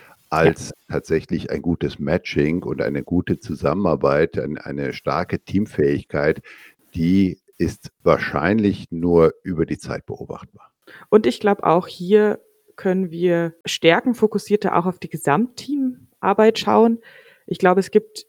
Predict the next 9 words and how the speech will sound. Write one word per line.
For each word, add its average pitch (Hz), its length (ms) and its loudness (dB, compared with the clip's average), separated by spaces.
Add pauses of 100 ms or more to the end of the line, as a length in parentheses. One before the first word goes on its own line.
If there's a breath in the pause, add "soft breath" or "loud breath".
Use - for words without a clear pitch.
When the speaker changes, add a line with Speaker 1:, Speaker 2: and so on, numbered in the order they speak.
(380)
Speaker 2:
eben 190 240 2
Teams, 208 300 -2
die 180 140 -6
sind 196 520 0 (560)
sehr 180 400 0
gut 185 340 0
in 180 100 0
der 160 100 6
Kommunikation, 214 920 4